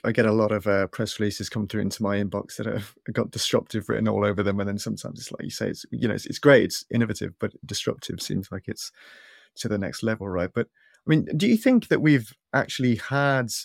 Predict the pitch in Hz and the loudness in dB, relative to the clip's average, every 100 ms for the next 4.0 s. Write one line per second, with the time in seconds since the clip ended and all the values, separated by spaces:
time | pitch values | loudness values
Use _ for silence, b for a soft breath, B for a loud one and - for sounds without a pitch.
0 | - _ _ _ 113 104 104 101 - 101 | -12 _ _ _ 2 2 2 -2 0 -4
1 | 95 - 101 101 98 - _ _ - - | -4 -6 -4 -4 -8 -10 _ _ -12 -6
2 | 104 - - - 95 - 101 95 87 - | -6 -6 -8 -6 -6 -6 -4 -4 -6 -8
3 | - - 98 113 117 98 - 101 98 95 | -8 -6 -4 -4 -4 -2 -2 -2 -4 -8